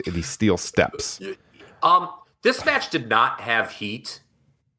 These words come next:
Speaker 1: This is where they wanted the table, though.
Speaker 2: Yeah, th-, th-,
Speaker 1: And
Speaker 2: this
Speaker 1: didn't get
Speaker 2: match
Speaker 1: the
Speaker 2: did not.
Speaker 1: table. Yeah.
Speaker 2: Again, I, I talked about that Edge match grinding this to a halt. Um, this didn't have heat, but they did work hard. I'll,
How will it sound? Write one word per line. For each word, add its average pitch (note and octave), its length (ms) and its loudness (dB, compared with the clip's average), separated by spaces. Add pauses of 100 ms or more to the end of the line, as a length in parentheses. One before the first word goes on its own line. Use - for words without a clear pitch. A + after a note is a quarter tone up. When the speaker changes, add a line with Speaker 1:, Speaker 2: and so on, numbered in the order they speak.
(880)
Speaker 1:
This B2+ 160 4
is E3 100 4
where E3+ 120 4
they D#3 60 6
wanted D3+ 220 2
the C#3 60 -6
table, B2 360 2
though. G#1+ 220 -8 (340)
Speaker 2:
Yeah, E3 220 -2
th-, D3 180 2
th-, F3 100 2
Speaker 1:
And G3 60 0
Speaker 2:
this G3 80 4
Speaker 1:
didn't A#3+ 80 2
get A#3+ 60 4
Speaker 2:
match A3 140 0
Speaker 1:
the F#3+ 80 -4
Speaker 2:
did - 60 -2
not. E3 140 4 (280)
Speaker 1:
table. F#2 160 0
Yeah. C#3+ 60 0
Speaker 2:
Again, C3+ 340 -2
I, G2+ 200 0
I A2 40 -2
talked B2 220 2
about A#2 140 0
that A2 140 0
Edge G#2+ 180 0
match G#2+ 200 0
grinding G#2 280 2
this G2+ 160 -6
to A2 120 0
a F2+ 40 0
halt. G#2 400 2 (680)
Um, F#2 320 -8 (180)
this B2 180 -2
didn't F3 220 0
have D#3 140 2
heat, D3 140 -2
but C#3 100 -2
they D#3+ 100 2
did A3+ 260 -2
work B2+ 200 4
hard. - 280 -6 (540)
I'll, A#2 120 6